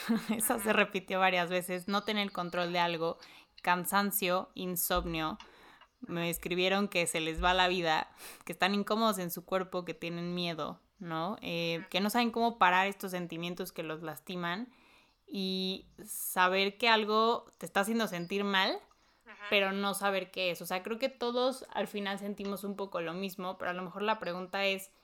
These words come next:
Speaker 1: ok, estoy ansioso, ¿de dónde llega la ansiedad? Porque como dices,
Speaker 2: Ajá.
Speaker 1: empiezas a preguntarte tú cosas, empiezas a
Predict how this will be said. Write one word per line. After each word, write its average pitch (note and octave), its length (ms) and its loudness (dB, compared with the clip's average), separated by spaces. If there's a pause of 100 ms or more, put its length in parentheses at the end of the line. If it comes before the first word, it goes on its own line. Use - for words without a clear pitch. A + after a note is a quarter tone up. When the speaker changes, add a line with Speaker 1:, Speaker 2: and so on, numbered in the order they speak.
(340)
Speaker 1:
ok, A#3+ 240 2 (260)
estoy A#3 340 -2
ansioso, A3+ 580 -2
¿de A3+ 220 2
dónde D4 360 2
llega B3+ 240 2
la A3 140 0
ansiedad? E3 520 -4 (480)
Porque A3+ 280 0
como A#3+ 160 2
dices, B3 320 0
Speaker 2:
Ajá. - 180 -20
Speaker 1:
empiezas C#4 460 0
a A#3 100 0
preguntarte G3+ 580 -2
tú A#3 240 -6
cosas, A#3 500 0
empiezas G3+ 560 -2
a E3+ 280 0